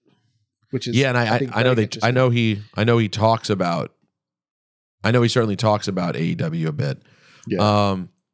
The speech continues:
Speaker 2: and by the way, uh, before we go, uh, gotta say shout out to, uh, Gable Steveson, who had his debut, um, at the Great American Bash. Double count out ab-, against Baron Corbin. They actually, that match was pretty fun.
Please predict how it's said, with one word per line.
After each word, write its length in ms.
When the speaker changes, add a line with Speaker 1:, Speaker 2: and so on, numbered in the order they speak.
Speaker 2:
and 220
by 140
the 80
way, 280
uh, 260
before 280
we 100
go, 440
uh, 260
gotta 320
say 560
shout 320
out 220
to, 480
uh, 360
Gable 360
Steveson, 560
who 80
had 80
his 120
debut, 600
um, 240
at 120
the 60
Great 180
American 400
Bash. 540
Double 260
count 300
out 160
ab-, 100
against 540
Baron 240
Corbin. 380
They 80
actually, 280
that 140
match 200
was 80
pretty 180
fun. 400